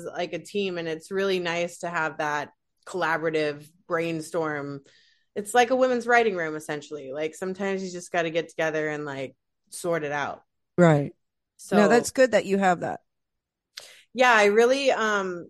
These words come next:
Speaker 1: and that's the point of a lot of, like, the Plan B mic, the women's mic that I put on.
Speaker 2: Mm-hmm.
Speaker 1: That's part of, like, uh,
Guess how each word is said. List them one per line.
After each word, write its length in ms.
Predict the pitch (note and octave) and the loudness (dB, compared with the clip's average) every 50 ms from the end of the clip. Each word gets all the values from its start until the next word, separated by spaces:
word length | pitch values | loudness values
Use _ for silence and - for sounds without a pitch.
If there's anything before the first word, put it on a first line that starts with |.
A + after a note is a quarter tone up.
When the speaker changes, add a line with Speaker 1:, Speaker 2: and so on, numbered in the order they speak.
| - | -6
Speaker 1:
and 120 | - A3 A#3+ | -2 2 2
that's 160 | B3 C4 C4 | 2 2 2
the 180 | - C#4+ C4+ A3+ | 0 0 0 0
point 300 | - - C4 B3+ B3 A#3 | -2 -2 -2 0 0 0
of 80 | G#3 | -2
a 40 | G#3 | 0
lot 220 | G3 G3 F#3+ G3 | 2 2 2 2
of, 140 | G3 F#3 F3 | 2 0 0
like, 260 | F#3 F3 F3 E3+ - - - | 0 0 0 0 -4 -10 -12
the 60 | F#3 | -10
Plan 340 | - - G3+ F#3+ F#3+ F#3 F#3 | -6 -4 -2 -2 -2 -2 -4
B 100 | F#3+ F#3 | -4 -4
mic, 280 | F#3+ F3+ F3 E3+ - | -2 -2 -4 -4 -4
the 80 | F#3 E3+ | -6 -4
women's 360 | E3+ F3 E3+ F3+ F#3+ G3 G3 | -4 -4 -4 -4 -6 -6 -4
mic 220 | G#3 G#3 G#3+ G#3 | -4 -4 -4 -2
that 120 | G#3 A3 A3 | -2 0 0
I 80 | A3 | 0
put 160 | G#3+ A3 A3+ A3+ | 0 0 0 2
on. 300 | A3+ A3+ A3+ A#3 A#3+ A#3+ _ _ - | 2 2 2 0 -4 -8 _ _ -12
Speaker 2:
Mm-hmm. 260 | F3 E3 D#3 D#3+ D#3+ E3+ - | -10 -8 -8 -8 -8 -4 -2
Speaker 1:
That's 200 | G#3+ A3 G#3+ - | -2 -2 -2 -4
part 260 | - - A#3+ A#3 A3+ | -4 2 2 4 4
of, 160 | A3+ G3+ F#3 | 4 2 2
like, 340 | G3 F#3+ F3+ E3+ E3+ - - | 0 0 2 0 -2 -2 -2
uh, 500 | F3 E3+ E3 D#3 D#3 C#3+ B2+ A2+ G2 | 0 0 0 0 -2 -2 -4 -6 -8